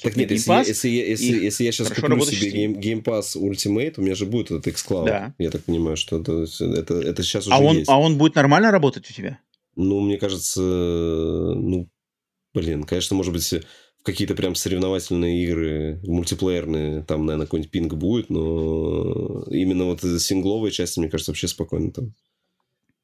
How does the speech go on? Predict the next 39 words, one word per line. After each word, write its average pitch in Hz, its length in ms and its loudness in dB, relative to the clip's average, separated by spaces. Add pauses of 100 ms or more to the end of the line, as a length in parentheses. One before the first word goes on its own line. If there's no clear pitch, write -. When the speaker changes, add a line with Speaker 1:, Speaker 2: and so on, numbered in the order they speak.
(220)
Speaker 1:
То 85 60 -6
есть 87 100 -2
я 87 100 0
в 82 40 -6
свое 95 180 0
время, 90 260 2
я 82 80 0
помню, 85 320 0
я 82 160 -2
OnLive 82 460 -2
ставил, 76 440 -2
как 82 180 -14
у 80 40 -2
нас 78 180 -2
его 82 120 2
никогда 80 260 -2
не 87 140 0
было, 82 300 -2
я 80 280 -2 (320)
себе 85 220 -2
на 76 100 -2
комп 85 220 -4
ставил 80 300 0
OnLive 85 380 0
и 80 100 -2
играл, 82 360 -2
в - 80 -20
принципе, - 480 -4 (260)
что-то - 220 -4
запускал, 82 460 -2
там 76 160 -4
что-то - 220 -8
у - 20 0
меня 73 140 -2
происходило, 76 460 -4
какой-то - 220 -6
Бэтмен, - 380 -2
по-моему, - 260 -2
я 78 60 -2